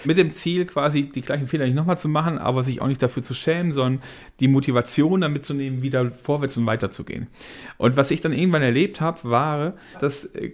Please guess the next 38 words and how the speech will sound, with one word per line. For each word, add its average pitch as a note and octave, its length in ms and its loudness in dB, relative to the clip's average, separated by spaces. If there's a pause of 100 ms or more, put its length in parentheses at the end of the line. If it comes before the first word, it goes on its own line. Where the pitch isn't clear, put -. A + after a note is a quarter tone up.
ganz F#3+ 280 2
kleine F#3+ 340 2
Geschichten F3+ 640 -2
des C#3 140 -2
Scheiterns C#3 760 2
und C3 280 0
auch B2+ 240 2
des B2+ 160 -8
Bekennens C#3+ 580 0
quasi A2 320 -4
kamen, B2+ 520 2 (420)
aber C3+ 340 4 (240)
es C3+ 300 0 (180)
kamen E3 580 2
halt C#3 220 0
dann C#3+ 160 0 (100)
immer G#3 280 8
größere F3 460 6
Kisten, A#2 500 -2
ja. C#3+ 140 2
Und D3+ 80 -2
dann C#3+ 80 2
hast E3 80 0
du - 80 -14
das - 0 -
Gefühl F3+ 240 -2
gehabt, E3 160 2
an D3 80 0
dem C#3 100 2
Abend D#3+ 240 2
versucht E3 300 2
der D3 100 -2
einen E3 180 2
den D3 120 0
anderen E3+ 320 0
in C#3+ 200 2
dem C#3+ 180 4
schlecht, - 520 0